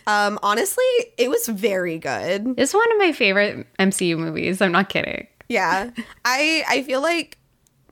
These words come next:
Speaker 1: I, my emotions still get a little conflicted because of, um, Chris Pratt just a little bit.
Speaker 2: Yes.
Speaker 1: But I really liked, I actually did really like Star-Lord in this movie. Um, it's Rocket's movie, one hundred percent.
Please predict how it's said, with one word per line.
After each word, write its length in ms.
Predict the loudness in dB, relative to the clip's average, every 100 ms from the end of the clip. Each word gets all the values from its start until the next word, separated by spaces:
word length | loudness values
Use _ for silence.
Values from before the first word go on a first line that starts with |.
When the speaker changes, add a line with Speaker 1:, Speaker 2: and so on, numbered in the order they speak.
| -4
Speaker 1:
I, 140 | -2 0
my 140 | 2
emotions 580 | 2 2 0 0 -2 -4
still 260 | -4 -2 0
get 220 | 0 0
a 60 | 0
little 240 | -2 -4
conflicted 580 | -6 -4 -4 -2 -4 -4
because 320 | -4 -4 -2
of, 380 | -4 -4 -14 -8 0
um, 600 | 2 4 0 -4 -8 -14 _ _ -6
Chris 240 | -4 -2
Pratt 380 | 0 0 0 -2
just 180 | -8 -6
a 40 |
little 200 | -4 -4
bit. 240 | 0 0
Speaker 2:
Yes. 560 | 0 0 -2 -6 -12 -6
Speaker 1:
But 480 | 0 2 2 0 -2 _ _
I 160 | -2 0
really 540 | 0 -2 0 0 0
liked, 720 | -4 0 0 0 -6 -14 -14 -14 _ _ -2
I 80 | 0
actually 340 | 2 0 0
did 180 | 0 0
really 180 | 0 0
like 160 | -2 -4
Star-Lord 440 | 0 0 2 0
in 120 | -2
this 180 | -4 -6
movie. 380 | -6 -4 -4 -6 _ _ _ 0
Um, 300 | 2 2 0
it's 160 | -2 -2
Rocket's 540 | 0 0 0 -2 -2
movie, 480 | -2 -2 -2 -2 -2
one 140 | -4 -4
hundred 240 | -2 -4
percent. 600 | -4 -4 -4 -2 -4 -6